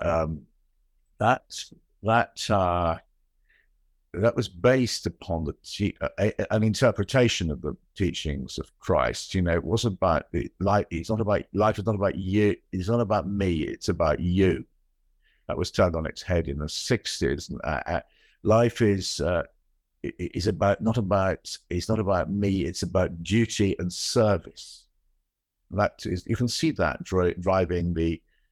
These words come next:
whole life, uh, a-, a-, and sense, uh, uh, everything about the late Queen Elizabeth the second was about that self-sacrifice. Um,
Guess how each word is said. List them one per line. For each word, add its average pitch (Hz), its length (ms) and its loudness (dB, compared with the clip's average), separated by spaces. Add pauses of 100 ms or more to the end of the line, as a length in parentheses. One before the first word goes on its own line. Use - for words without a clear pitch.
(360)
whole 131 280 2
life, 90 460 0 (120)
uh, 71 240 0
a-, 82 220 -2
a-, 85 260 0
and 87 200 0
sense, - 640 -2
uh, - 220 -4 (100)
uh, - 200 -6 (160)
everything 120 420 2
about 87 260 0
the 87 60 0
late 85 240 2 (420)
Queen 92 180 0
Elizabeth 85 420 0
the 82 80 -6
second 85 440 -4
was - 180 -10
about - 460 -2
that 73 300 -4 (720)
self-sacrifice. - 1500 0 (140)
Um, 71 480 0